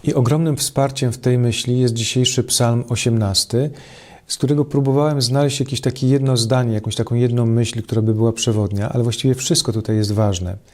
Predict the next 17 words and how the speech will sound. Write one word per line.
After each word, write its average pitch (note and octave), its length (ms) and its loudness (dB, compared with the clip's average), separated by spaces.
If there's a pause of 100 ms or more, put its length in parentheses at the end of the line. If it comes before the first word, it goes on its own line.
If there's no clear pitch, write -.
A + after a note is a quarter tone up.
(180)
Pan D#3 160 -2
Bóg E3+ 160 -2
jest C3 140 -2
nazywany: B2 640 0
„Jesteś A#2+ 400 -2
mocą C3 360 2
moją, G2 300 -2
moją A#2 320 0
opoką, C3 480 -2
moją G#2+ 300 0
twierdzą, G#2+ 640 -2 (380)
jesteś - 340 -4
moim B2 180 2
wybawicielem, B2 800 0
jesteś G#2+ 340 -4 (180)
skałą, B2 680 0
obroną. A#2 580 0